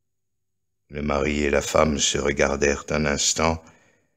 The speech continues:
sans rien dire. Puis ils se mirent à pleurer, reprirent le vieux grand-père à table, et désormais le firent toujours manger avec eux,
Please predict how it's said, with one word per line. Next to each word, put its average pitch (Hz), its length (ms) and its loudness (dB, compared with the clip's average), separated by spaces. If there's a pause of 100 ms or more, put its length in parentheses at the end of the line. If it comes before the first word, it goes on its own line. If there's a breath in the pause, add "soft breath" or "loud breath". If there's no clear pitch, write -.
(260 soft breath)
sans - 280 -4
rien 73 340 -2
dire. 65 420 -8 (1200)
Puis 69 540 -10 (640)
ils 76 240 -8
se - 140 0
mirent 69 340 -4
à 71 80 -4
pleurer, 64 560 -4 (1200)
reprirent 76 800 0
le 76 200 0
vieux 71 360 -2
grand-père 73 580 0
à 73 80 2
table, 78 480 0 (960 soft breath)
et 87 120 -8
désormais 71 840 -2 (580)
le 87 180 -8
firent - 340 -6
toujours 80 460 0
manger 80 340 2
avec 76 440 0
eux, 71 220 -8